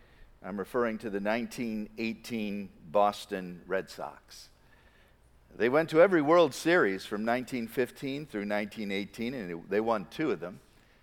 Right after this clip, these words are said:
In fact, they ended up winning the first or five World Series out of the very first fifteen.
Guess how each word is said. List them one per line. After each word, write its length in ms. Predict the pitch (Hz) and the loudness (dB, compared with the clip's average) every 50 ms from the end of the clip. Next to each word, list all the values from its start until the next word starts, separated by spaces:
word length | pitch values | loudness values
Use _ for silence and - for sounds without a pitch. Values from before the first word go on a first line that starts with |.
| _ - | _ -2
In 60 | - | 4
fact, 220 | 135 143 147 - | 4 4 4 4
they 340 | 139 131 127 127 127 127 - | 4 4 4 4 2 0 -2
ended 260 | - 135 139 139 139 131 | -4 -4 0 2 2 2
up 100 | 117 110 | 2 0
winning 340 | 113 120 131 127 120 110 107 | 0 0 0 0 -2 -4 -6
the 80 | 101 | -6
first 500 | - - - 117 120 120 120 - - - - - _ _ _ - - - - | -6 -4 -2 0 0 0 -2 -4 -10 -16 -18 -20 _ _ _ -20 -20 -16 -6
or 140 | - 95 101 | -2 -2 -2
five 680 | - - - - 156 156 147 127 98 95 95 92 95 92 | -2 -2 -2 2 4 6 6 6 6 4 4 2 -2 -2
World 260 | 101 113 113 107 98 | 0 0 2 0 -2
Series 540 | - - - 143 131 104 87 90 90 85 - | -4 -8 -6 -4 -2 -2 -2 -2 -4 -2 0
out 140 | 95 90 90 | 0 0 0
of 100 | 90 87 | 0 -2
the 100 | 92 90 | -2 -2
very 260 | 92 104 101 98 95 | 0 0 0 0 -2
first 440 | - - 107 101 98 98 - - - | -2 -2 -2 -2 -2 -2 -6 -12 -18
fifteen. 800 | - - - 98 - - - - - - 113 98 82 73 73 | -12 -8 -8 -8 -8 -10 -16 -16 -12 -10 -10 -10 -10 -12 -16